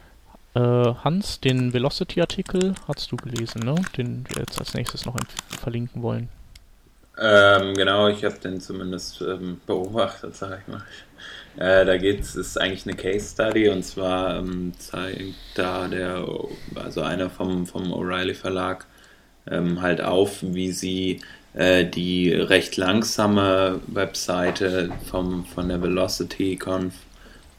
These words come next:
Speaker 2: ähm, ver-, ver-, verbessert haben, also von der, von der, von der Load Time her. Ähm,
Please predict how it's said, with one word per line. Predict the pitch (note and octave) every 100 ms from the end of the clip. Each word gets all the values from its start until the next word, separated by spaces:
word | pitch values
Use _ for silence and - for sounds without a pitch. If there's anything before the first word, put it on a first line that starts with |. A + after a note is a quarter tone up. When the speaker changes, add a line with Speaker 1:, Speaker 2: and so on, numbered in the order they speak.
| -
Speaker 2:
ähm, | F2+ F2 F2 F2 F2 - - - - - -
ver-, | - -
ver-, | - G2+ F2+ F2+ F2+ -
verbessert | F2+ F2+ E2 F#2+ G2+ G#2+ G#2 F#2+
haben, | G2 G2+ G2+
also | F#2+ F#2+
von | F#2 F#2 F#2
der, | F2+ F#2
von | - F#2
der, | F#2+ F#2 - - - - - -
von | F#2 F2+
der | F2
Load | F#2 A2 -
Time | G#2+ G#2 G#2+ A2
her. | G#2+ A2 A2+ - - - -
Ähm, | F2+ F2+ F2+ F2 F2